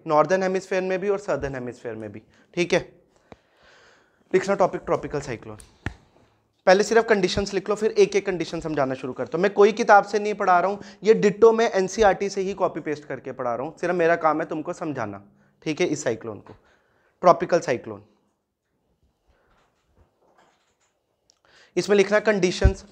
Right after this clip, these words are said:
पहले सुनना, पांच कंडीशंस होंगी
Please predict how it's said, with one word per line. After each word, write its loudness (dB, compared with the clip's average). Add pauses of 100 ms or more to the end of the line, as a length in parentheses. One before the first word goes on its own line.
(180)
पहले 6 (340)
सुनना, 2 (500)
पांच 4
कंडीशंस -4
होंगी -6